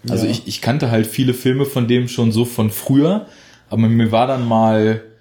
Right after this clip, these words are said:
Speaker 1: so on point aufgefallen, was der eigentlich für gute Sachen gemacht hat. Und ich hatte innerhalb von einem halben Jahr oder so fast die ganze Filmografie, die ich noch nicht kannte, von ihm nachgeholt und Big Fish sogar mehrmals gesehen und, nee,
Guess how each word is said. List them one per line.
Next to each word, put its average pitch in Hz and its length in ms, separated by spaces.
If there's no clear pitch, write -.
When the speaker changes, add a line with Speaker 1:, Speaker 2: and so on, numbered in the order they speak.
Speaker 1:
so 107 200
on 120 180
point 131 400
aufgefallen, 117 840
was 110 240
der 110 140
eigentlich 110 260
für 117 100
gute 120 260
Sachen 110 340
gemacht 98 340
hat. 120 160
Und 98 100
ich 98 120
hatte 110 180
innerhalb 104 460
von 107 240
einem 104 140
halben 110 300
Jahr 107 300
oder 120 160
so 113 280
fast - 420
die 113 60
ganze 113 280
Filmografie, 120 840
die 113 100
ich 110 120
noch 110 80
nicht 107 180
kannte, 127 240
von 123 180
ihm 120 160
nachgeholt 117 760
und 101 300
Big 107 220
Fish 151 300
sogar 120 260
mehrmals 123 480
gesehen 120 480
und, 104 180
nee, 95 300